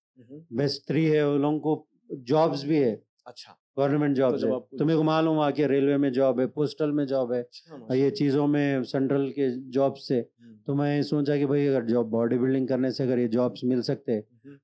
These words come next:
Speaker 2: तो मेरा शौक और बढ़ गया। जब
Speaker 1: अच्छा। हम्म।
Speaker 2: बढ़ गया और मेरे, अ, मेरा dream था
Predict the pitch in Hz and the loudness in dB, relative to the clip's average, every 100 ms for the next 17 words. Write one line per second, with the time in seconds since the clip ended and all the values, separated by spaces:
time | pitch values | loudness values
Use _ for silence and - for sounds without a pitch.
0 | _ 147 147 151 151 165 160 156 165 147 | _ -4 0 0 2 0 2 2 4 2
1 | 147 139 117 110 113 - 110 - _ _ | 2 2 2 0 -4 -6 -16 -20 _ _
2 | _ _ 104 127 135 151 156 151 151 147 | _ _ -4 0 2 4 4 4 4 2
3 | 143 139 127 131 131 123 120 127 131 127 | 2 2 0 -2 -2 0 2 2 0 0
4 | 143 147 143 143 135 131 113 | 0 0 0 2 2 2 -2